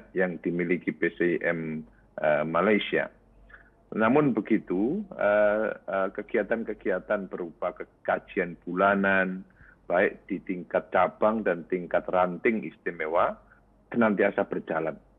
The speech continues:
Kalau di Canberra, karena banyak student dan ada beberapa dari yang menjadi permanent resident di situ, maka kajian-kajian intelektual yang berupa diskusi tentang, tentang keilmuan, tentang,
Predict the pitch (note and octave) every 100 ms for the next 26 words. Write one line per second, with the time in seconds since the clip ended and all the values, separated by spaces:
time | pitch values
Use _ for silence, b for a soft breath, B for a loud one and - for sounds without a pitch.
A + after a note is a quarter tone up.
0 | _ _ F#2 F#2 E2 F#2 F2+ D#2 F#2 G2
1 | A2 - F2+ F2+ - D#2 F2 F2 - -
2 | F2+ - G#2 C3+ C#3+ E2+ D#2+ - F2+ F2
3 | D#2+ D#2 E2+ - E2 D#2 - D#2+ E2 E2
4 | F2 D#2+ D#2+ F2 E2+ E2 D#2+ - F2+ F2+
5 | F2 F2 F2 - B2 A2 F#2 F2+ - D#2+
6 | A2+ E3 - B B B - F2+ A2 -
7 | G2 - G#2 F#2+ B2 - - G2+ G2 F#2
8 | - G2 G2+ G2 - - A#2 A2+ F#2 E2
9 | - E2+ - F2+ - - - F2 - F#2+
10 | F2+ E2 E2 F2 F2 E2 B B B -
11 | - E2+ D#2 F2 E2+ E2+ E2+ E2+ - -
12 | G2 F2+ F#2+ A#2 A#2 G#2+ G#2 G2+ F#2 E2
13 | D#2+ - F2+ E2